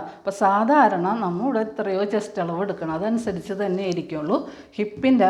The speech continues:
അളവും നമ്മളിവിടെ, അതായത് അരഭാഗത്തെ അളവുണ്ടല്ലോ, ആ അളവാണ് ഈ പറയണത്. അത് നമ്മൾ അട-, അടയാളപ്പെടുത്തി കൊടുക്കുന്നത്. അപ്പോൾ നമ്മുടെ പതിനൊന്ന് ഇഞ്ചാണ് അടയാളപ്പെടുത്തിയത്.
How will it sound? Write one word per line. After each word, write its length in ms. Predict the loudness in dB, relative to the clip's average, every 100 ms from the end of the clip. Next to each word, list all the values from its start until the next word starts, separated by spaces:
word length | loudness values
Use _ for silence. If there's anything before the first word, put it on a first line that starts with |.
| 4
അളവും 340 | 2 0 -2 -4 -12 -8
നമ്മളിവിടെ, 480 | -6 -4 -4 -2 -4 -6 -20 -10
അതായത് 280 | -2 0 0 0
അരഭാഗത്തെ 640 | 2 2 2 2 0 0 -2 -4 -6 -4
അളവുണ്ടല്ലോ, 560 | -2 0 -2 -2 -6 -6 -4
ആ 40 | 0 2
അളവാണ് 440 | 2 0 0 -2
ഈ 40 | -4
പറയണത്. 380 | -4 -4 -4 -6 -10 -16 -20 -10
അത് 160 | -6 -2 0
നമ്മൾ 180 | 0 2 0
അട-, 140 | -2 -4
അടയാളപ്പെടുത്തി 520 | 0 0 -2 -6 -8 -8
കൊടുക്കുന്നത്. 300 | -6 -4 -4
അപ്പോൾ 140 | -2 -2
നമ്മുടെ 280 | -2 0 0 0 -4 -8
പതിനൊന്ന് 460 | -8 -4 0 2 2
ഇഞ്ചാണ് 300 | 2 0 0
അടയാളപ്പെടുത്തിയത്. 680 | 0 0 -2 -8 -10 -10